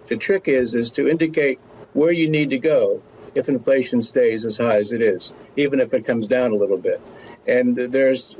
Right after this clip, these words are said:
so far little talk about that. Some members talk about that, but the, the chair has not really mentioned that. But I think that would make it easier. It would be more direct effect on inflation and less of the effect on the real economy that people are worried about,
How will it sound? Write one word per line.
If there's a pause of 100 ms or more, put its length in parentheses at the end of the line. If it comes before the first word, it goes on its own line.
so
far
little
talk
about
that.
Some
members
talk
about
that,
but
the, (120)
the
chair
has
not
really
mentioned
that.
But
I
think
that
would
make
it (300)
easier.
It
would
be
more
direct
effect
on
inflation (380)
and
less
of
the
effect
on
the
real
economy
that
people
are
worried
about,